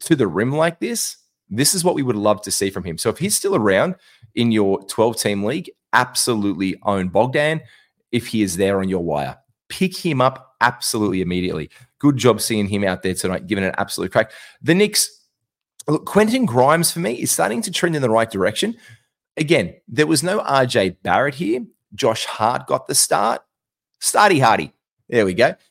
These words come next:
Still not playing that well and just existing in the permeation of waiver wires everywhere, Josh Hart. Again, stream option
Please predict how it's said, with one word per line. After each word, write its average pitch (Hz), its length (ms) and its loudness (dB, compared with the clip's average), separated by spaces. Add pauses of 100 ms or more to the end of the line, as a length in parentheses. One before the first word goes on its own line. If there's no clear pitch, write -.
(220)
Still 214 280 -2
not 254 180 -4
playing 165 340 -2
that 160 120 0
well 80 280 -2
and 143 120 -2
just 185 180 -6
existing 131 540 -4
in 110 140 -2
the 107 60 0
permeation 110 720 -2
of 90 100 -8
waiver 104 260 2
wires 95 420 -2
everywhere, 85 440 -4
Josh 87 240 -6
Hart. 127 260 0 (400)
Again, 120 420 -2
stream 185 460 -2
option 185 400 -4